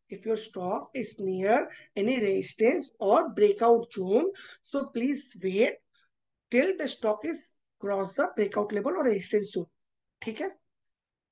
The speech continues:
ये हुआ अगर आपको रेजिस्टेंस दिख रहा है, अगर आपको चार्ट में रेजिस्टेंस दिख रहा है, आपको दिख रहा है ब्रेकआउट। या हम लोग जो स्टॉक टू वॉच एक रिपोर्ट भी पब्लिश करते हैं, उसमें देखिएगा, इसमें लिखा रहता है above, जहां पर हम लोग बोल लगता है कि कोई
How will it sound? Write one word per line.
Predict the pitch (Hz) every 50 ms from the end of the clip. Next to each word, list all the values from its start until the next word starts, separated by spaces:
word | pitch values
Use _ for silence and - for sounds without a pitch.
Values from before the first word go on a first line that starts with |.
| _ _ _ _ -
ये | 262 208 285
हुआ | 311 254 226 294 381
अगर | 415 403 - 240 214 208 320 349
आपको | 349 240 233 - 320
रेजिस्टेंस | 254 240 233 - - 285 277 254
दिख | 233 233 254 247 -
रहा | - 180
है, | 170 - _ _ _ _ _ _ _ _ _ _ _ _ _ -
अगर | 190 185 208
आपको | 214 214 - 269
चार्ट | 254 - 214 196 - -
में | 247 233
रेजिस्टेंस | 208 196 185 - - 233 220 -
दिख | - 202 190 - 202
रहा | 196 208 240
है, | 302 - _ - _ _ _ -
आपको | 247 196 - - 233
दिख | 208 - 202 196 214
रहा | 233
है | 226
ब्रेकआउट। | 190 196 196 - 254 233
या | 247 240
हम | 214 226
लोग | 240 247
जो | 247 254
स्टॉक | 240 - - 226 214 214 - - _ _ _
टू | - 247 240 226
वॉच | 226 226 233 226 - - - _ - - - _ - -
एक | 226 220 226
रिपोर्ट | 208 214 214 233 254 247
भी | 285 302
पब्लिश | 247 - 214 208 220 214
करते | - 233 226 240
हैं, | 254
उसमें | 233 - - 240 214
देखिएगा, | 208 - 285 294 285
इसमें | 254 - - 269
लिखा | 240 220 226 233
रहता | 240 240 240 - -
है | 233 220
above, | 208 294 370 - - _ _ _ _ _ _ _ _ _ _ _ _ _ _ _ _ -
जहां | - 208 190 196
पर | 190 - 302
हम | 285 262
लोग | 311 339 254
बोल | 226 233 233
लगता | 226 226 233 -
है | 302
कि | - - -
कोई | - - 285 285 294 285 -